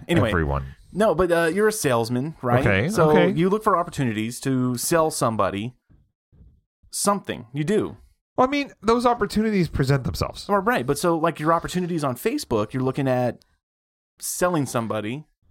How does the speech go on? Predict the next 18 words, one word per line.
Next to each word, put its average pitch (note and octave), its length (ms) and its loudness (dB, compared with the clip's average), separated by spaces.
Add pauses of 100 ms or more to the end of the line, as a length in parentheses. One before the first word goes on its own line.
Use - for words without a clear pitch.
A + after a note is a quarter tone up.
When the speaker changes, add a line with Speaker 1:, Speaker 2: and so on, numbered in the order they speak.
(180)
Speaker 1:
your C3 240 -2
opinion. E3+ 440 -6 (680)
Speaker 2:
I, - 60 -6 (260)
uh, - 180 -10
maybe. B2+ 520 0 (180)
Speaker 1:
Right? D3+ 320 0 (580)
Speaker 2:
I D3 60 -2
feel C#4 180 0
like C4+ 260 2
people F3+ 220 0
don't C3 240 2
realize B2+ 520 2
how A#2 140 0
much A2 280 -2
they G#2 140 0
need F#2+ 240 0
my D#2+ 120 -2
opinion. C#2 380 -6